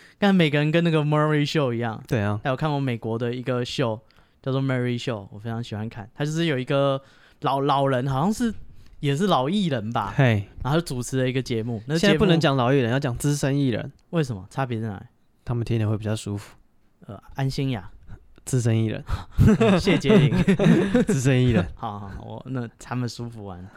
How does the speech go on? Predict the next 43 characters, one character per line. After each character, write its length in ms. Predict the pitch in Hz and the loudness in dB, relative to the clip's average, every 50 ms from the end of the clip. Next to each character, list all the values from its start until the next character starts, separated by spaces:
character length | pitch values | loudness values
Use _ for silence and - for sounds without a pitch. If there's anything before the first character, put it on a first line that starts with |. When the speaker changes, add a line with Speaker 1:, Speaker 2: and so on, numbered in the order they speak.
| - | -8
Speaker 2:
OK。 320 | - 120 117 113 110 98 - | -4 -2 0 0 0 -2 -2
Speaker 1:
那 80 | 147 123 | -2 -4
我 60 | 110 | -4
可 120 | - 135 | -4 -4
以 60 | 127 | -6
继 160 | 120 135 131 120 | -4 -6 -8 -10
续 160 | - 127 110 | -10 -10 -12
啊。 100 | 101 - - | -12 -8 -4
Speaker 2:
啊。 120 | 151 160 | -2 0
Speaker 1:
啊， 40 | 151 | 0
这 100 | - 180 | 0 0
些 140 | 165 175 170 | 0 0 0
比 140 | 160 139 139 | -2 0 0
较 120 | 156 160 | 0 0
深 220 | 151 - 170 160 160 | 0 0 0 0 2
的 100 | 151 143 | 2 0
艺 120 | 151 151 | 0 0
人， 200 | 139 123 110 101 107 | -2 -2 -4 -6 -6
不 120 | - 156 | -4 0
是， 80 | 143 123 | 0 0
Speaker 2:
嗯。 140 | 107 101 104 - - | 0 0 -4 -10 -6
Speaker 1:
他 120 | - 190 190 | -2 0 0
是 160 | 196 220 214 | 2 2 2
一 60 | 202 | 4
个 100 | 196 190 | 2 2
比 120 | 160 143 - | 0 2 2
较 180 | 165 170 180 | 2 2 2
资 320 | 180 170 - - 185 185 175 | 2 0 -2 0 0 0 2
深 240 | - 185 175 180 | 2 2 2 4
的 140 | 170 160 143 | 2 2 2
那 120 | 143 156 160 | 2 0 0
个， 480 | 143 151 139 135 131 131 123 123 127 131 - _ - | 2 2 2 2 0 0 0 -2 -4 -4 -8 _ -8
算 180 | - - 175 165 | -4 0 0 2
是 260 | 160 165 160 151 143 135 - _ _ - - _ _ _ - 143 | 2 0 0 -2 -4 -8 -14 _ _ -20 -20 _ _ _ -10 -4
演 240 | 143 139 123 120 117 | -2 -2 0 0 -2
员 220 | 117 110 110 120 | -2 -2 -2 0
吧， 180 | 127 110 107 - - | 0 -2 -2 -2 0
也 120 | 139 135 | 0 0
不 120 | 123 147 156 | 0 2 2
是 100 | 175 170 | 2 2
很 180 | 151 120 113 | 2 0 -4
红 220 | 117 101 98 95 98 | -6 -6 -8 -8 -8
的。 180 | 101 - - | -10 -12 -12